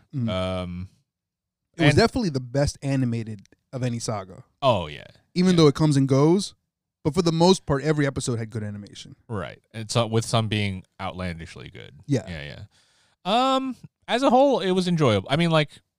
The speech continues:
Speaker 2: first off, I do wanna say, you and I both love tournaments.
Speaker 1: Hell yeah.
Speaker 2: Or any kind of stipulated rules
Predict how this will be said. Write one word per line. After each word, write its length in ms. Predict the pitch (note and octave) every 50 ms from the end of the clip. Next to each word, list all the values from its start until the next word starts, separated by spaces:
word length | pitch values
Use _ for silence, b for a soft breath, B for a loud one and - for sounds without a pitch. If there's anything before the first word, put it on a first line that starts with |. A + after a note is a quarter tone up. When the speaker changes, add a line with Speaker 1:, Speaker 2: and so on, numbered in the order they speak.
| _ _ _ _ _ _ _ _
Speaker 2:
first 280 | - G3 G#3+ G3 - -
off, 380 | F#3 F3 E3+ D#3+ - - - - - _ _ -
I 100 | A2 A2+
do 140 | A#2 C#3
wanna 140 | C3+ B2+ A#2+
say, 400 | A2 - B2 A#2 A2 G#2 G2+ G#2 - _ _ _ _ _ _ _ _ _ _ _ _ _ _
you 140 | - C#3+ F#3 E3+
and 80 | C3+
I 120 | C3 G#3 F2
both 460 | D#2+ F2+ A#2 A2 F#2+ F2 - - - _ _ _ _ _
love 480 | - F#2+ F#2+ G2+ G2 F2+ E2+ E2+ - _ _ _ _ _ -
tournaments. 680 | - - A2 A2+ A#2+ C3 D3 D3 - - - - - _ _ _ _ _
Speaker 1:
Hell 280 | - C3+ C#3+ C3 A#2+ A2+
yeah. 160 | G2 F2+ - - _ _ _ _ _ _ _ _ -
Speaker 2:
Or 320 | G#2 G2+ G2 F#2 F2 E2
any 180 | D#2+ F#2 G2 G2
kind 240 | - G#2+ G#2 G2+ G2
of 160 | F#2+ F#2 F2+ - _ _ -
stipulated 540 | - - - A#2 - A2 G#2 G#2 G2+ G2 F#2+
rules 760 | F2+ G2 G2 G2 F#2+ F#2 F#2 F#2 F2+ F2+ F2+ - - - -